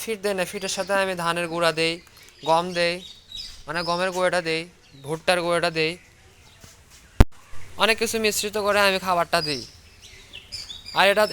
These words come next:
এটাতে আসলে অনেক পরিমাণে পুষ্টি আছে, গরুর স্বাস্থ্য ভালো থাকবে। দেখতেই পাচ্ছেন আমার বাছুরটার অবস্থা বর্তমানে। আমি এটাকে কিন্তু কেমন কিনে নিয়ে আসছিলাম আর এখন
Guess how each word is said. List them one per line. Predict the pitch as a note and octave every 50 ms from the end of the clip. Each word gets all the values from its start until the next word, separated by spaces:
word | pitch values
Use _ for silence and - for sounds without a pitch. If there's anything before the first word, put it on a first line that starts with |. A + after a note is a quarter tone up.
| F#3 G3
এটাতে | F#3+ G3+ G3 G#3+ G#3+ G#3+ G#3 G3
আসলে | G3 - G3 G3+ G3+ G3
অনেক | G3+ G#3 G#3
পরিমাণে | G3+ G3 F#3+ F#3+ F#3+ F#3+ -
পুষ্টি | G3 - - - F3 E3
আছে, | D3+ D3 D#3 D#3+ E3 D#3
গরুর | D#3+ D#3+ E3 E3 - -
স্বাস্থ্য | E3+ D#3+ - - F3 E3 D#3
ভালো | D#3 D#3 D3 D3
থাকবে। | C#3+ C3+ B2+ C3 C#3 D3+ E3 - - - - - - - - - - - F3
দেখতেই | F#3+ - - A3+ G#3+ G#3
পাচ্ছেন | G#3 - G#3 G3+ G3
আমার | F#3+ F#3+ F3+ F3+
বাছুরটার | F3+ - F#3 F#3 - F#3+ F#3 F3 E3+
অবস্থা | D#3+ E3+ - - F3+ E3+ E3+
বর্তমানে। | E3 - - E3+ E3 E3 E3+
আমি | F3+ F#3
এটাকে | F#3 F#3+ G3 G3+ F#3+
কিন্তু | G3 G3 F#3 F#3+ G#3 G#3+ A3 G#3+ - - - - - - - - - - - - - - - - - - - - - - - - - - - - -
কেমন | G#3 G#3+ G#3+ A3 A3
কিনে | A#3+ A#3 A#3 A3+
নিয়ে | A3 G#3+ G#3
আসছিলাম | G3+ - - A3 G3+ A3 G#3+ G#3+
আর | G#3 G3
এখন | G3+ G#3